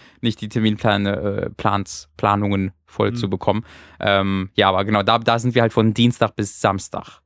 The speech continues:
Speaker 2: So, und
Speaker 1: Und
Speaker 2: da
Speaker 1: das ist sehr anstrengend.
Speaker 2: das, genau, das ist wirklich sehr anstrengend, erfahrungsgemäß. Das heißt, da ist man einfach auch nicht, äh, so wirklich in der Lage, dann noch da fix irgendwie einen Podcast, äh,
Speaker 1: Ja.
Speaker 2: zu, zu machen. Plus,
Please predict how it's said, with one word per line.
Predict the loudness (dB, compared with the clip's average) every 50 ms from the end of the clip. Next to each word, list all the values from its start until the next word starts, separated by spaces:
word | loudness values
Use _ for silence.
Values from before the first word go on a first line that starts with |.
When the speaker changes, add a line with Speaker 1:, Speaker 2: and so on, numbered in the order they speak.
| _ _ _ -8
Speaker 2:
So, | -4 -4
und | -4 -4 -6 -8 -4
Speaker 1:
Und | 0
Speaker 2:
da | 0 2 2 0
Speaker 1:
das | -2 -4
ist | -8 -8
sehr | -8 -10
anstrengend. | -10 -12 -16 -18 -20 -20 _ _
Speaker 2:
das, | -2 0 0 0 0 0
genau, | 2 2 4 4
das | 2 0 0
ist | 0 0
wirklich | 2 2 2 2 4
sehr | 4 4
anstrengend, | 4 2 2 2 2 2 4 2
erfahrungsgemäß. | 2 2 2 2 2 2 0 -2 -2 0 0 0 0 0
Das | -2 0 0
heißt, | 0 0 0 0
da | -2
ist | -2 -2 -4 -4
man | -4 -4
einfach | -4 -4 -4 -4 -4 -6
auch | -6 -8 -6 -4
nicht, | -4 -4 -6 -8 -6
äh, | -4 -2 -2
so | -2 -2 -4
wirklich | -4 -4 -4 -4
in | -2
der | -2 0
Lage, | 2 2 2 2
dann | 0 0 -2
noch | -2 -2
da | -4 -4 -4
fix | -6 -8 -10 -8 -6
irgendwie | -6 -4 -4 -4
einen | 0
Podcast, | 0 0 2 2 2 0 0 -2 -6 -8 -4
äh, | -2 0 0 0 0
Speaker 1:
Ja. | -2
Speaker 2:
zu, | -4 -6
zu | -4 -4
machen. | -2 -2 -2 -2
Plus, | 2 4 4 4 4 2